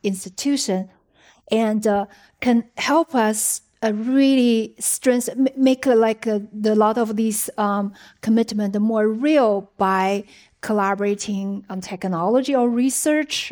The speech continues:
or analysis and many of those. So give meat to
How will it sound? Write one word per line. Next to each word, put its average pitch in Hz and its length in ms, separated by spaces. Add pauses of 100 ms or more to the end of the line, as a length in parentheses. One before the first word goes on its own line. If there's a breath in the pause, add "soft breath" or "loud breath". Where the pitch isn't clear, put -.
or 208 100
analysis 220 760
and 202 180
many 233 340
of 220 140
those. 233 420 (220 loud breath)
So - 140
give 233 280
meat 233 480 (200)
to 220 400